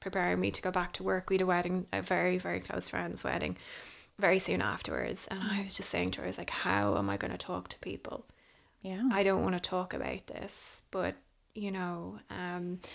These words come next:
Speaker 1: and she just gave me those
Speaker 2: Mm.
Speaker 1: tools to be able to deal with those situations.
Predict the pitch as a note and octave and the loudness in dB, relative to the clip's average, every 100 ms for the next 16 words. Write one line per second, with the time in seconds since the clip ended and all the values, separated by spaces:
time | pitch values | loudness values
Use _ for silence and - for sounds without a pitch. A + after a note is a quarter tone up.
0 | - - A3+ - A3+ G#3 - F#3 F3+ F#3 | -14 -8 2 6 10 8 8 6 6 4
1 | F#3 G#3+ F#3 - G3 G3 F3 - - G3+ | 4 4 4 4 6 6 4 0 -4 0
2 | F#3+ F3+ F3+ - - F3+ F3 F3 F3 - | 2 2 0 0 2 2 0 -4 -6 -2
3 | - F3+ - - F3+ - - G3+ - | -2 -2 -2 0 -2 -4 -6 -6 -8